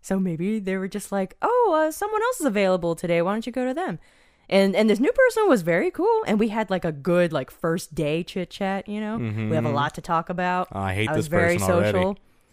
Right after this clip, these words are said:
Speaker 2: Yeah.
Speaker 1: But then who knows if I'm gonna
Speaker 2: <laughs>
Speaker 1: clam up the rest of the time because we've already exhausted our talk.
Speaker 2: That's true. I just
Speaker 1: So, yeah, I don't know what to do 'cause they work at the same salon, so it's not like I can go to this new person.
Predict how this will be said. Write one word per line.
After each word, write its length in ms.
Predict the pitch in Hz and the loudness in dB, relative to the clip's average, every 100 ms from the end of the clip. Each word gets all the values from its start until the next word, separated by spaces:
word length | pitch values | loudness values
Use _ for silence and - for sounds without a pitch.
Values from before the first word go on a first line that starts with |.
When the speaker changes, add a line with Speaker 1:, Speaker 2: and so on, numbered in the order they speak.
| _ - | _ -2
Speaker 2:
Yeah. 140 | 120 110 | 2 6
Speaker 1:
But 60 | |
then 160 | 208 214 | 8 8
who 200 | 254 247 | 8 8
knows 260 | 226 226 | 8 8
if 160 | 214 214 | 6 4
I'm 160 | 202 214 | 4 4
gonna 220 | 208 202 | 2 2
Speaker 2:
<laughs> 80 | - | 0
Speaker 1:
clam 240 | 208 220 | 0 2
up 160 | 233 - | 0 0
the 80 | |
rest 260 | 214 269 - | 0 0 0
of 80 | 196 | -4
the 80 | 165 | -4
time 300 | 180 147 147 | -2 -4 -4
because 260 | 143 156 | -8 -8
we've 140 | 151 151 | -8 -4
already 220 | 160 160 | -4 -4
exhausted 500 | 156 156 165 - 170 | -4 -4 -4 -6 -8
our 80 | 165 | -8
talk. 460 | - 208 185 - - _ _ | -8 -10 -12 -16 -20 _ _
Speaker 2:
That's 200 | 120 110 | -8 -8
true. 340 | - - 104 87 _ _ _ _ _ _ _ _ _ _ 107 | -8 -4 -4 -4 _ _ _ _ _ _ _ _ _ _ -12
I 180 | 98 98 | -10 -8
just 440 | 90 - - - _ - | -12 -14 -16 -18 _ -16
Speaker 1:
So, 140 | - | -8
yeah, 160 | 196 233 | -4 -2
I 60 | 220 | -2
don't 120 | 214 | -2
know 80 | 214 | -2
what 100 | 214 | -2
to 80 | 190 | -2
do 160 | 311 | -2
'cause 120 | 220 160 | -2 -4
they 80 | 143 | -2
work 160 | 175 | -4
at 60 | 143 | -4
the 40 | |
same 200 | 151 139 | -10 -12
salon, 540 | 143 120 147 180 180 190 | -12 -8 -6 -4 -4 -6
so 160 | - 135 | -10 -10
it's 100 | 139 | -10
not 120 | 143 | -12
like 140 | 143 131 | -10 -10
I 80 | |
can 260 | 131 139 135 _ _ _ _ - | -10 -12 -14 _ _ _ _ -4
go 120 | 156 | -2
to 80 | 165 | -2
this 160 | 147 143 | -6 -6
new 160 | 170 | -6
person. 560 | 202 160 156 151 156 | -4 -6 -6 -10 -10